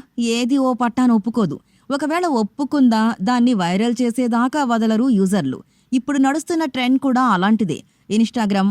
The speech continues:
Facebook, X ఇలా ఏ సోషల్ మీడియా ప్లాట్‌ఫామ్ ఓపెన్ చేసినా Ghibli ఫీడే కనిపిస్తోంది. ప్రతి ఒక్కరూ Ghibli స్టైల్ ఫోటోలు అప్‌లోడ్ చేసేస్తున్నారు. ఎప్పుడైతే చాట్ జీపీటీ ఈ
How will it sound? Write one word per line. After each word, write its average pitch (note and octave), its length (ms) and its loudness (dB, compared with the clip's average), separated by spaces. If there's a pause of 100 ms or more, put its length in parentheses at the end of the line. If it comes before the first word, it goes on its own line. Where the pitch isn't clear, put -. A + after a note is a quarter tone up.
(120)
Facebook, G3+ 540 0 (180)
X F3 140 -4 (340)
ఇలా G#3+ 220 0 (300)
ఏ A3 140 -2 (100)
సోషల్ B3+ 440 -4
మీడియా B3+ 260 2
ప్లాట్‌ఫామ్ A3+ 640 0
ఓపెన్ A#3 360 0
చేసినా A3 380 0 (320)
Ghibli C#4 340 0
ఫీడే C4 340 0
కనిపిస్తోంది. A3+ 680 -2 (360)
ప్రతి D4 240 -4 (100)
ఒక్కరూ B3 380 -2 (260)
Ghibli F3 300 -2
స్టైల్ B3+ 300 -4
ఫోటోలు C#4 400 -2
అప్‌లోడ్ C4 400 -2
చేసేస్తున్నారు. A3+ 720 -2 (340)
ఎప్పుడైతే D#4+ 580 -4
చాట్ B3 380 -2
జీపీటీ B3 500 0 (220)
ఈ G3 80 -2